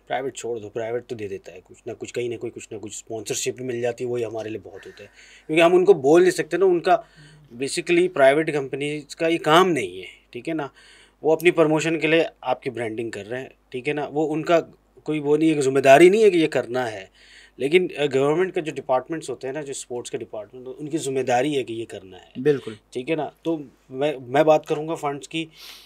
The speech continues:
Speaker 1: कि गवर्नमेंट से जब आप जीत के आए, आप वर्ल्ड जीत के आए हो, आप एशिया में जीत के आए हो, बेशक गोल्ड नहीं हुआ है, लेकिन, अ,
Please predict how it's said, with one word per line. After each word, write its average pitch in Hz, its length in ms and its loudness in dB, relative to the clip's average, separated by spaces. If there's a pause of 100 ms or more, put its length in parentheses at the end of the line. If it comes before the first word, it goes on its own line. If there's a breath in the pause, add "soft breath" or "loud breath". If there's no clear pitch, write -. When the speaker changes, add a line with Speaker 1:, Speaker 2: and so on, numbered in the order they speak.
Speaker 1:
कि 139 100 -10
गवर्नमेंट 147 480 2
से 165 100 -4
जब 156 160 -2
आप 151 180 0
जीत 139 200 -6
के 156 120 2
आए, 151 220 4
आप 143 160 2
वर्ल्ड 127 280 0
जीत 123 180 -12
के 127 120 -6
आए 110 140 -2
हो, 120 100 -2
आप 120 140 -4
एशिया 120 280 -6
में 131 100 -6
जीत 110 160 -14
के 120 100 -8
आए 110 180 -8
हो, 117 160 -12 (460 soft breath)
बेशक 180 300 -4 (100)
गोल्ड 160 280 6
नहीं 196 120 8
हुआ 180 160 4
है, 226 60 0
लेकिन, 208 240 -2
अ, 156 220 2